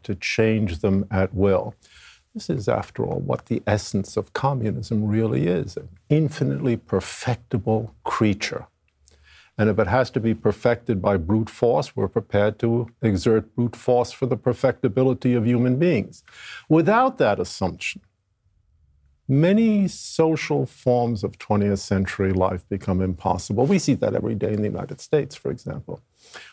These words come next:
Without the governing ass-, assumption that we can change human beings at will, certain tendencies are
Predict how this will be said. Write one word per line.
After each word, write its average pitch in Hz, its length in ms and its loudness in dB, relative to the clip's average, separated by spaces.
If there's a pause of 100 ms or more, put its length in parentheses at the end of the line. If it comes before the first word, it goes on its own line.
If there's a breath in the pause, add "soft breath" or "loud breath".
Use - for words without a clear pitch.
Without 135 340 2
the 143 80 0
governing 92 400 0
ass-, - 180 -6
assumption 98 880 -2
that - 140 -6
we 107 100 -2
can 95 220 -2
change 127 500 2
human 98 380 2
beings 101 340 0
at 107 140 -2
will, 104 420 0 (480 loud breath)
certain 180 360 0
tendencies 139 600 -2
are 104 240 -4